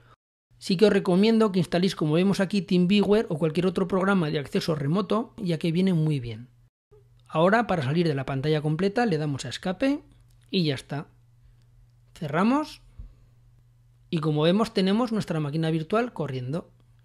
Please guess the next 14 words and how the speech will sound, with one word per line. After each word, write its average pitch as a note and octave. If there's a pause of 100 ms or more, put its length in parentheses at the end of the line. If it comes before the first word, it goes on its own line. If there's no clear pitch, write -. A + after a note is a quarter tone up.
(380)
Como D#3+
veis, G3+
ha F3+
sido E3
muy F3
sencillo G#3
y G#3
podemos F3
instalar G3
tantas E3+
máquinas F3
virtuales G3
como D3+
queramos. C3+